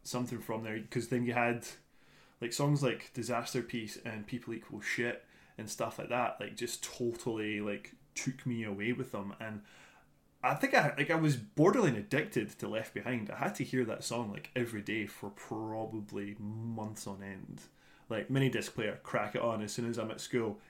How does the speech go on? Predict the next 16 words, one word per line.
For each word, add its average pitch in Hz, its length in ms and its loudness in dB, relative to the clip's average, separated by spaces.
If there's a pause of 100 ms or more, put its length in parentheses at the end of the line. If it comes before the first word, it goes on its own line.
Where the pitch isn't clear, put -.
headphones 107 480 -2
in, 104 240 -2 (240)
just, - 240 -10 (160)
you 120 100 -4
know, 104 220 -4
walking 110 340 0
up - 120 -4
the 110 100 -4
road 104 280 -2 (140)
to, 110 200 -4
to, - 120 -10
to - 140 -12
school, 107 280 -4
and 98 100 -8
it 104 100 -12
was, 101 320 -10